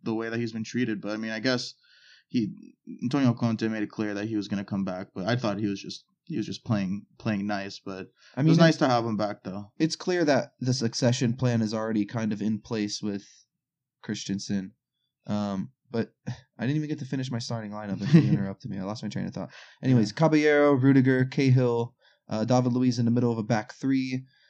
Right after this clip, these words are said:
Speaker 2: Um, Bakayoko and Drinkwater starting next to each other for the first time. Uh, Kennedy on the left, Zappacosta on the right, and then a front three of Willian, Pedro, and Michi. So,
Speaker 1: So
Speaker 2: um,
Speaker 1: it was clear, uh, that Conte thought that there's no Chinese fans watching this match, right?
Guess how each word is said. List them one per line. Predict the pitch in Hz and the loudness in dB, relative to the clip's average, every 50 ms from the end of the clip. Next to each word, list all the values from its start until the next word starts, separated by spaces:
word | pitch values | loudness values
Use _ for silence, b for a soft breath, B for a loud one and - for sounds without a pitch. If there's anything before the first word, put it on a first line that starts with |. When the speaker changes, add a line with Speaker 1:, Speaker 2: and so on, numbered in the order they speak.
| b b _ - | b b _ -6
Speaker 2:
Um, | 113 113 110 110 107 104 | -4 -2 -2 -2 -2 0
Bakayoko | 113 123 127 131 131 127 123 123 135 127 117 | 0 0 0 0 0 0 0 0 0 0 0
and | 113 | -2
Drinkwater | 113 120 120 123 127 120 113 113 107 113 110 | -4 -4 -6 -4 -2 -2 -2 0 0 -2 -2
starting | - - 120 113 113 113 110 113 113 104 - | -4 -4 -4 -2 -2 -4 -4 -6 -8 -10 -8
next | - 113 110 - - | -6 -6 -6 -6 -4
to | - 113 | -4 -4
each | 110 - | -2 -2
other | 117 110 107 107 | -2 -4 -4 -4
for | - 110 | -6 -6
the | 107 107 | -6 -6
first | - - 117 107 104 - - | -4 -4 -4 -4 -4 -4 -4
time. | - 117 113 110 110 110 110 110 104 b b b b b _ | -4 -4 -4 -4 -4 -6 -6 -8 -8 b b b b b _
Uh, | 98 101 107 104 | -8 -6 -6 -6
Kennedy | - - 139 127 123 127 123 120 120 117 117 113 | -4 -2 0 0 2 2 0 -2 -2 -2 -2 -2
on | - 104 107 | -2 -2 -4
the | 104 | -2
left, | 101 113 123 123 123 123 | -2 0 0 -2 -2 -4
Zappacosta | - - 113 107 - - - - 120 117 - - | -4 -4 -4 -4 -4 -4 -2 -2 -2 0 0 -2
on | 117 113 110 | -2 -2 -2
the | 107 | -4
right, | 104 107 107 107 107 107 - - _ _ _ _ _ - | -4 -6 -4 -4 -4 -4 -6 -8 _ _ _ _ _ -8
and | 101 | -4
then | 113 110 | -4 -4
a | 107 | -4
front | - - 117 104 - - | -2 -2 -4 -4 -4 -4
three | 120 113 110 | -6 -6 -6
of | 107 104 107 | -6 -8 -8
Willian, | 117 110 107 107 104 104 | -10 -8 -6 -6 -6 -4
Pedro, | 101 123 110 110 117 117 107 | -2 -2 -2 -2 -4 -6 -6
and | 104 101 104 | -6 -4 -4
Michi. | 110 110 104 - - 101 101 104 | -4 -6 -6 -4 -4 -2 -2 -2
So, | - - 127 123 117 117 b b b b - | 0 2 2 2 2 0 b b b b -4
Speaker 1:
So | - 135 | 2 4
Speaker 2:
um, | 131 131 127 127 127 | 6 6 8 6 6
Speaker 1:
it | |
was | 131 131 | 4 2
clear, | 131 - - 151 151 147 147 139 - - | 0 2 4 4 4 4 2 0 -2 -2
uh, | 131 131 127 127 123 | 0 2 2 2 2
that | 117 117 113 110 110 | 2 2 0 0 0
Conte | - 131 127 123 123 120 | 2 2 4 4 4 2
thought | 113 - 123 113 92 | 2 2 2 2 2
that | - 107 | 0 0
there's | 113 113 113 107 | 0 2 2 2
no | 117 113 113 | 2 2 2
Chinese | 107 - - 113 107 110 110 110 107 - | 0 0 0 0 2 2 0 0 0 -2
fans | - 107 104 104 107 104 | -2 -2 -2 -2 -2 -4
watching | 104 101 104 104 - 95 95 | -4 -4 -6 -6 -6 -6 -6
this | 95 95 - | -6 -4 -4
match, | 104 98 90 92 - - | -4 -4 -4 -4 -6 -4
right? | 104 104 107 110 117 | -4 -4 -4 -6 -6